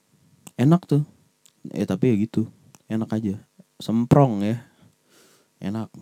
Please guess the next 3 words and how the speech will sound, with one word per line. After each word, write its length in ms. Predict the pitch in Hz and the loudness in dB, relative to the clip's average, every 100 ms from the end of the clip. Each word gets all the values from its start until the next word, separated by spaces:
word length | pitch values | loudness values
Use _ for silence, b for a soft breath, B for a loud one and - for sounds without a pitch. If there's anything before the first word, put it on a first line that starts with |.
| - | -16
Hmm, 320 | 107 120 113 92 | -10 -8 -6 -8
nyam. 240 | 107 92 87 - _ _ _ _ _ _ _ _ _ - - b b b b b b b b b b b - 139 | -8 -10 -14 -20 _ _ _ _ _ _ _ _ _ -16 -16 b b b b b b b b b b b -6 4
Eh, 400 | 139 135 135 | 8 10 10